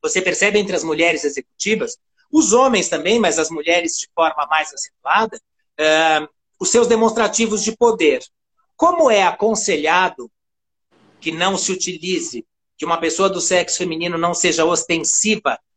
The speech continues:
nos seus acessórios, que ela não use joias extravagantes, eh, que ela não, não disperse a atenção do discurso dela para os seus adornos, né? É, eu costumo dizer isso sempre nas palestras, né? Se eu fosse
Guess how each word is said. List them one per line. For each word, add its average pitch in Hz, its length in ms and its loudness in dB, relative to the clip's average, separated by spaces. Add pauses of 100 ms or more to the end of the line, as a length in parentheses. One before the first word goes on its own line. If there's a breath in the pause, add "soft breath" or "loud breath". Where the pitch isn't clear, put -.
(100)
nos 151 140 -4
seus 160 200 2
acessórios, 143 880 0 (320)
que 151 60 -4
ela 151 140 2
não 170 200 0
use 156 220 0
joias 156 420 2
extravagantes, 165 1200 -2 (220)
eh, 135 520 -2
que 165 160 0
ela 165 240 2
não, 165 300 -2
não 185 220 0
disperse 220 800 0
a 185 140 4
atenção 185 720 -4 (420)
do 175 120 -6
discurso 220 760 0
dela 160 380 2
para - 120 -14
os 147 80 -12
seus 165 220 -2
adornos, - 880 0 (300)
né? 165 180 -6 (400)
É, 135 320 -2
eu - 80 -2
costumo 214 300 -2
dizer 190 160 2
isso 190 160 0
sempre 214 300 0
nas 165 160 -2
palestras, 131 500 -4
né? 160 100 0
Se - 160 2
eu 226 120 4
fosse 180 600 0